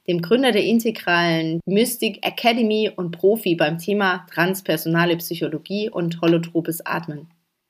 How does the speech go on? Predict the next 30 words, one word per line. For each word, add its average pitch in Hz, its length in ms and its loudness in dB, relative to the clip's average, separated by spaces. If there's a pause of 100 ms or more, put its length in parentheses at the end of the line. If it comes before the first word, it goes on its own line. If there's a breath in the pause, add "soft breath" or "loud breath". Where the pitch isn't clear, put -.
(360)
Vielleicht 180 400 4
erinnert 226 340 4
sich 226 180 0
der 202 200 2
eine 240 240 2
oder 190 160 4
andere 208 320 4
von 185 260 -8
euch, 208 440 0
dass 190 160 0
ich 185 120 -8
bereits 175 300 2
ein 175 120 -6
schriftliches 220 500 0
Interview 202 420 2
mit 196 180 2
ihm 190 140 0
auf 170 160 2
meinem 170 220 2
Blog 196 280 2
veröffentlicht 196 680 0
habe. 180 420 0 (480 soft breath)
Dabei 190 300 4
ging 220 260 4
es 202 160 -2
um 190 220 -2
eine 180 240 0
von 180 100 -2
ihm 175 120 2
selbst 175 360 2